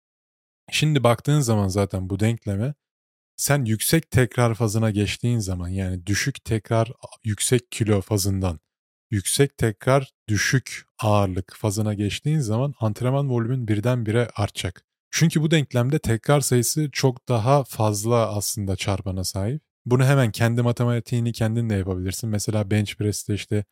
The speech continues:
yüz kiloyla beş tekrar yapıyorken, atıyorum üç set yapıyorken çıkan rakam ya da yüksek tekrar yapıyorken düşük kiloyla bunların hepsini hesapla. On tekrar yapıyorsun mesela ya da on beş tekrar yapıyorsun. Ne kadar ağırlık yapabiliyorsan,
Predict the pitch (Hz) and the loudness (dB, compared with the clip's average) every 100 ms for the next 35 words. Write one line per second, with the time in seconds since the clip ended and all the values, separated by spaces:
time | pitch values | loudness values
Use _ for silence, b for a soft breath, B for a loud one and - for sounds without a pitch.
0 | _ _ - 107 104 - 104 104 101 104 | _ _ -8 -4 -4 -4 -2 0 2 0
1 | 104 104 95 - 98 - 98 98 95 104 | 0 -2 -2 -4 -8 -4 -4 -2 -6 -4
2 | 98 - 98 101 _ _ - 107 104 98 | -4 -4 -6 -6 _ _ -10 -6 -4 -4
3 | 101 101 - 107 98 101 - 98 92 110 | -4 -6 -4 -4 -4 -6 -6 -6 -4 -2
4 | 110 _ _ _ - - - 107 98 95 | -4 _ _ _ -8 -6 -2 -2 0 0
5 | 98 - 120 135 _ _ _ _ - 107 | -2 -2 -4 -6 _ _ _ _ -2 4
6 | 107 110 123 - _ - 101 - 127 - | 4 6 4 0 _ -6 -2 2 0 2
7 | 107 - 101 98 98 104 95 98 95 95 | -4 0 0 0 -2 -2 -2 -2 -4 -4
8 | - - - 95 92 92 139 147 113 113 | -6 -10 -8 -4 -4 -2 -4 -2 0 2
9 | 113 113 113 - 104 104 107 - 107 - | 2 0 -2 -2 -2 -2 -2 -2 -4 -2
10 | 110 117 113 110 104 - 98 92 90 95 | -4 0 0 0 -4 -4 -4 -4 -6 -8
11 | - 92 90 - 92 95 98 104 98 - | -8 -8 -10 -8 -8 -6 -4 -2 -4 -6
12 | 95 95 95 87 95 - 104 107 113 101 | -10 -8 -8 -8 -10 -8 -6 -4 -2 -2
13 | 98 98 95 - 98 95 92 98 92 - | -2 -2 -4 -6 -6 -4 -4 -4 -4 -4
14 | 120 | -6